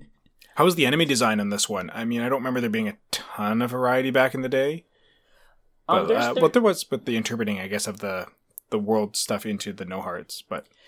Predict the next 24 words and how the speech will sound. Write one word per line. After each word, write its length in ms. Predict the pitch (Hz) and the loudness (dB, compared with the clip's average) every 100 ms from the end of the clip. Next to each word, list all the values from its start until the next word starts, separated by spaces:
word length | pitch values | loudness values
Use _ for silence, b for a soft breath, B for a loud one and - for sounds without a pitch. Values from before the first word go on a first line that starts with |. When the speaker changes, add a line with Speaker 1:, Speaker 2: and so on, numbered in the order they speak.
| b _ _ - | b _ _ -6
Speaker 1:
You 140 | 151 | 0
Speaker 2:
or 20 | |
Speaker 1:
get 120 | 165 180 | 6 6
Speaker 2:
the 40 | |
Speaker 1:
a, 20 | |
you 60 | 143 | 6
Speaker 2:
Heartless. 380 | 151 160 147 - | 2 2 2 0
Speaker 1:
get, 140 | - _ _ _ - | -10 _ _ _ -8
you 140 | 139 | 2
get 140 | 160 | 6
a 40 | 180 | 8
lot 260 | 160 147 | 10 10
of, 140 | 147 135 | 8 6
um, 300 | 123 117 113 | 4 4 -4
you 120 | 120 | -6
get 160 | 120 135 | 2 4
a 60 | 151 | 8
lot 240 | 135 127 | 10 8
of 120 | 117 | 6
recycled, 1160 | 113 104 - - 110 107 113 110 107 107 98 92 - | 0 -2 -2 2 0 2 0 2 2 0 -4 -10 -8
um, 180 | 101 95 | -6 -6
Heartless 480 | - 98 95 101 - | -4 -4 -2 -4 -4
designs. 720 | 104 98 101 101 98 98 - | -6 -4 -4 -4 -6 -6 -4
Um, 220 | 104 107 | -2 -4